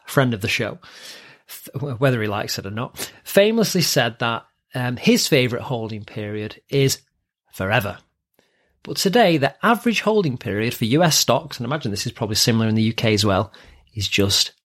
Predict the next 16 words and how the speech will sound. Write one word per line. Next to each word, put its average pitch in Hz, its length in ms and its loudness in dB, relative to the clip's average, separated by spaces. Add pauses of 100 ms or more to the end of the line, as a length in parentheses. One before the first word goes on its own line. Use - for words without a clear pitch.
(160)
six - 360 -2
months. 90 360 0 (800)
Six - 300 -2
months. 82 320 -4 (680)
Now, 98 80 -2
that's 156 220 2
actually 135 260 0
down 101 760 0
from 113 220 -4 (160)
eight 170 240 4
years 139 800 2 (180)
back 104 220 -6
in 107 80 -6
the 104 60 -4
nineteen 104 460 -6
sixties. - 680 -6